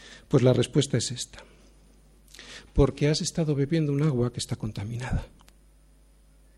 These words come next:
Has bebido del agua de la mentira, del agua del sistema de valores de este mundo que te dice que las cosas son lo importante, ¿no? Es un mundo mentiroso y corrupto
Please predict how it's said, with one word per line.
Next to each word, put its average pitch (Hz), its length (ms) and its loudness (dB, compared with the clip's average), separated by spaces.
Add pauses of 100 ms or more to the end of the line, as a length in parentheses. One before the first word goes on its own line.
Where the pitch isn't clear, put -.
(340)
Has 131 160 0
bebido 135 380 6
del 131 100 8
agua 127 220 8
de 117 60 6
la 113 100 6
mentira, 180 560 8 (400)
del 131 160 6
agua 160 260 8
del 147 140 6
sistema 147 440 0
de 139 120 6
valores 131 380 2
de 123 60 -4
este - 200 -4
mundo 147 320 2
que 131 100 2
te 131 140 4
dice 147 280 6
que 139 120 6
las 131 180 6
cosas 247 440 10
son 160 260 8
lo 135 60 10
importante, 120 840 4
¿no? 127 220 -6 (400)
Es - 140 -6
un 170 100 4
mundo 170 240 6
mentiroso 156 600 6
y 160 60 6
corrupto 185 840 2